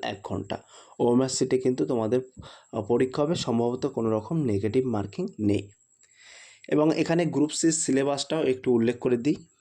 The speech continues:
তো তোমরা এখানে দেখতে পাচ্ছ উল্লেখ করা আছে গ্রুপ সি সিলেবাস। আর এখানে তোমাদের সাধারণ জ্ঞান থেকে ইতিহাস, ভূগোল, ভারতীয় রাজনীতি, সাধারণ বিজ্ঞান ইত্যাদি এই,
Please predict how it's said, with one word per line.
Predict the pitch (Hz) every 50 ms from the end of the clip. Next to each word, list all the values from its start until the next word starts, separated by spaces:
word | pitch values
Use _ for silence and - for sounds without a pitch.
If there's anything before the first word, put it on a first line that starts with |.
| _ _ _ _ _ _ - - - _ _ _ -
তো | 131
তোমরা | - 156 156 160 165 165
এখানে | 156 156 170 170 165 160
দেখতে | 143 143 139 135 - 170
পাচ্ছ | 160 160 160 -
উল্লেখ | 165 143 135 139 131
করা | - 156 147 147
আছে | 135 - 156
গ্রুপ | 139 123 127 135 131
সি | 135 - - 147
সিলেবাস। | 143 - - 123 117 117 110 117 135 160 - - - -
আর | 127 110 110 113
এখানে | 110 - 135 131 131 135
তোমাদের | 131 123 117 120 113 127
সাধারণ | - - - 110 - 123 127 131 127 131
জ্ঞান | 120 127 127 131 127
থেকে | 127 139 131 - 135
ইতিহাস, | - 139 120 101 - - 123 120 120 117
ভূগোল, | 113 - 107 107 104 98 117 120 139 165 175 - - - - - _ _ 104
ভারতীয় | 107 113 113 117 113 - 131 123
রাজনীতি, | 120 113 110 110 113 113 110 101 - 147
সাধারণ | - - - 113 107 120 113 117 113
বিজ্ঞান | 107 117 110 113 - 139 139
ইত্যাদি | - - - - 117 107 98 113
এই, | - 147 151 151 170 170